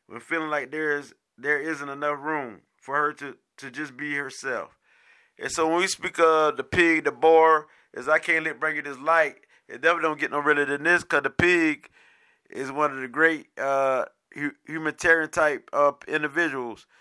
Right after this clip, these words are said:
Uh, yes, and these people are practical, and they accept you for who you are more than any other, uh, zodiac sign. As you see, they're very, uh, generous and kind.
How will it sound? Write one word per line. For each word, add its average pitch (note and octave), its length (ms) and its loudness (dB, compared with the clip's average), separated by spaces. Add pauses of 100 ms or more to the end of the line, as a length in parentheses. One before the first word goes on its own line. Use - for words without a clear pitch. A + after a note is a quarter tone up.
(580)
Uh, E2 220 -14
yes, C#3 320 0
and C#3 220 -8
these D#3 160 -8
people D#3+ 280 -2
are C#3 220 6
practical, C#3+ 720 -2 (560)
and C3+ 440 -6 (760)
they C#3+ 160 0
accept F3 420 2
you D#3+ 100 -10
for C#3+ 160 -10
who D#3 100 -2
you D#3 180 2
are D3+ 380 4
more C#3+ 200 -4
than C#3 100 -6
any D3 260 -8
other, C#3 280 0
uh, B2+ 300 0
zodiac D3 360 -2
sign. A2+ 400 -10 (440)
As C3 220 -12
you C#3+ 60 -12
see, C#3+ 420 -12 (160)
they're A2+ 120 -16
very, D3 340 -4 (120)
uh, C3 220 0
generous D3+ 440 -2
and C3 120 -20
kind. C#3+ 480 0